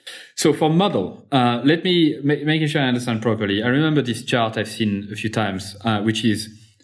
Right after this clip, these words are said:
the number, uh, the amount per month someone is willing to pay and kind of the model that follows. So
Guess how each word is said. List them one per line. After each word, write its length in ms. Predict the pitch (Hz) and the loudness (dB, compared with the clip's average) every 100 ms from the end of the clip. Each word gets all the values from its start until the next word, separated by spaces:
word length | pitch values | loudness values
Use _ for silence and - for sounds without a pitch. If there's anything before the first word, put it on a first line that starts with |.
| _ | _
the 120 | - 110 | 0 2
number, 800 | 117 135 131 127 120 117 117 123 | 2 2 2 2 2 0 -4 -4
uh, 320 | 113 110 104 | -2 -2 -2
the 140 | 113 | 0
amount 420 | 117 131 151 160 - | 2 2 2 -2 -2
per 120 | 120 | 0
month 400 | 113 117 110 107 | 2 2 0 -4
someone 500 | - - 117 110 104 | -8 -4 0 0 0
is 120 | 104 | 0
willing 220 | 107 98 | -2 -2
to 100 | 104 | -6
pay 500 | - 127 101 98 - - _ _ 120 | 0 0 2 -2 -6 -20 _ _ -2
and 520 | 113 107 104 104 - | 0 0 -2 -6 -4
kind 140 | 123 | -2
of 80 | 107 | 0
the 80 | 107 | 0
model 360 | 107 117 110 104 | 2 2 2 0
that 180 | 98 | -2
follows. 440 | - 104 92 90 - | -2 -2 0 -2 0
So 280 | 107 98 | 0 0